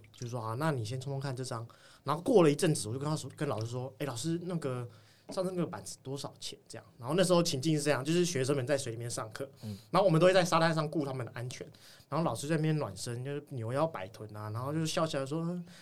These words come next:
Speaker 1: 没关系啊，你就先冲吧。”这样，就他完全没有要跟我收钱的意思。
Speaker 2: 嗯，嗯，嗯。
Speaker 1: 所以在冲浪上来讲，就我就是受到宝老师非常多的支持啊。然后后来大四之后，才开始认真去思考这件事情。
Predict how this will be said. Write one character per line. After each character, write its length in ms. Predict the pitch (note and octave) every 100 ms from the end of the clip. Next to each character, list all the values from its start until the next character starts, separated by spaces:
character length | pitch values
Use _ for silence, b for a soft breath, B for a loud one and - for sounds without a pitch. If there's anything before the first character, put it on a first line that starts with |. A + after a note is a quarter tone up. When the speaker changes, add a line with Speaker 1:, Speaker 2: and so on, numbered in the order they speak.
| B B
Speaker 1:
没 100 | C3+
关 140 | D#3+ F#3
系 160 | G3
啊， 80 | F#3
你 80 | A#2
就 80 | D3
先 240 | D#3 F3
冲 300 | F3+ F3 F#3+
吧。” 260 | F#3 B2 G#2 A2+
这 60 |
样， 120 | A#2 G#2+ b b b
就 160 | - A#3 A#3
他 140 | A3
完 160 | C4 G3+
全 80 | F3+
没 80 |
有 40 | F#3+
要 40 |
跟 80 | F#3
我 80 | C#3+
收 180 | C#3+ D#3
钱 140 | G#2+
的 40 |
意 120 | A2+ G#2+
思。 160 | - - C#3+
Speaker 2:
嗯， 100 | C3+
嗯， 320 | G#2+ G2+ G#2
嗯。 60 | G3
Speaker 1:
所 100 | A3+
以 140 | A3 - B B -
在 200 | A#3+ G#3
冲 240 | - G#3+
浪 160 | A3 F#3
上 140 | F#3
来 100 | D3
讲， 300 | D3 A2+ G#2+
就 140 | G#2+ D3+
我 100 | B2
就 140 | D#3
是 120 | F3+
受 200 | F3+ F3
到 120 | E3+ C#3+
宝 140 | G#2
老 100 | G#2
师 160 | A2 B2+
非 120 | C#3+
常 100 | A#2+
多 160 | B2+
的 60 | A#2
支 200 | A2 A#2
持 220 | A#2+ -
啊。 140 | - - B B
然 120 | F#3
后 120 | C4
后 160 | B3+ C#4
来 180 | G#3 F#3+
大 260 | - A3
四 220 | F#3 G#3+ F3
之 180 | E3
后， 320 | F3 F#3+ - - - _ _
才 180 | - C3+
开 160 | D3 E3
始 180 | B2 D#3
认 140 | D3+
真 80 | C#3+
去 60 |
思 220 | C#3+ - D#3+
考 180 | -
这 140 | G#2 B2
件 100 | G#2
事 160 | -
情。 180 | C3+ -